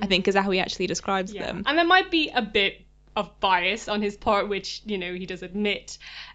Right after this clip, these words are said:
Speaker 2: Um, but it, it, there is cl-, there is clearly something about Slytherin that, that does not appeal to Harry. And I would basically say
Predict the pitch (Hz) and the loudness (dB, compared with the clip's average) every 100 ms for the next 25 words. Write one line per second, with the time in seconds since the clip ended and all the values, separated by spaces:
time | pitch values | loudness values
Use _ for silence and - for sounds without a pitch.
0 | - 226 214 214 214 208 240 240 - - | 6 6 6 0 -2 2 2 2 -6 -8
1 | - 226 254 262 294 - - 285 - - | -8 -2 2 2 0 -6 -4 -4 -4 -6
2 | 240 240 247 - 294 - - 269 254 254 | -4 0 0 0 -4 -4 -4 0 0 0
3 | 240 214 208 202 180 190 170 - 196 180 | -4 -4 -2 -4 -2 -4 -4 -8 -8 -8
4 | 175 180 - - - - 185 202 190 180 | -8 -10 -14 -20 -20 -16 -10 -8 -6 -6
5 | 175 - 190 180 170 170 170 - - 208 | -6 -8 -10 -8 -8 -6 -6 -6 -4 -4
6 | 202 - - - - 226 240 254 247 254 | -4 -10 -20 -20 0 4 6 4 0 -2
7 | 233 196 190 233 226 220 233 220 202 196 | -2 -2 -6 0 0 -2 -10 -8 -10 -10
8 | - - 202 180 175 - | -16 -10 -6 -6 -8 -14